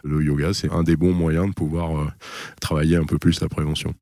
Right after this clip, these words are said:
Ça, c'est un travail de fond qui est mis en place dans toutes nos équipes de France. On est la seule nation l'année dernière à avoir eu zéro blessé pendant la Coupe du Monde des moins de vingt.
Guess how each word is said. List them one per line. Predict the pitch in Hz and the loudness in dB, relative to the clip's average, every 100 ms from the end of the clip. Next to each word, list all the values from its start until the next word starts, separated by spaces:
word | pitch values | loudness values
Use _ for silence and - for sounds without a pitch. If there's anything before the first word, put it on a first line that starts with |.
| - | -2
Ça, | 135 | 2
c'est | 131 120 | 2 2
un | 104 | 2
travail | 113 113 | 2 4
de | 104 | 4
fond | 98 - 156 | 2 2 -2
qui | - | 0
est | 95 | 0
mis | 98 | 2
en | 92 | 0
place | 85 110 110 | 0 0 0
dans | 85 | -2
toutes | - 104 - | -4 -4 0
nos | 95 | 0
équipes | 87 - 87 | 0 -2 0
de | 87 | 0
France. | - 151 - - - - 87 | 2 0 0 -6 -14 -10 -2
On | 98 | 4
est | 123 | 4
la | 107 | 4
seule | 95 - 131 | 2 4 4
nation | 117 117 113 131 123 | 4 2 2 0 2
l'année | 98 92 90 | 4 2 2
dernière | 87 92 101 123 123 | 2 4 2 2 0
à | 98 | 0
avoir | 90 101 101 | 2 2 2
eu | 113 | 2
zéro | 113 104 110 113 | 2 2 2 4
blessé | 104 101 - 113 | 4 2 2 0
pendant | 92 90 | 0 0
la | 85 | -2
Coupe | 82 82 | -2 -6
du | 80 | -2
Monde | 87 92 | 0 0
des | 85 | 0
moins | 80 78 | -2 -2
de | |
vingt. | 78 | -6